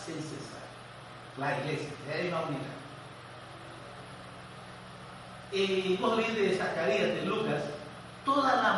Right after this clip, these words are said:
multitud que se estaba afuera orando, unida. Ahora en Hechos, Hechos,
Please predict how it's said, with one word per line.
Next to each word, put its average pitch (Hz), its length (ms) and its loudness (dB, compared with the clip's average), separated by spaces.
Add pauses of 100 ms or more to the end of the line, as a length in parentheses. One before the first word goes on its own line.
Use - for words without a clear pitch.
multitud 147 760 0 (1400)
que 147 60 -4
se 147 200 -2
estaba - 540 2 (220)
afuera 147 520 0 (160)
orando, - 420 -2 (520)
unida. 123 380 -8 (2250)
Ahora 262 340 8
en 262 120 4
Hechos, 196 320 0 (1400)
Hechos, 165 380 0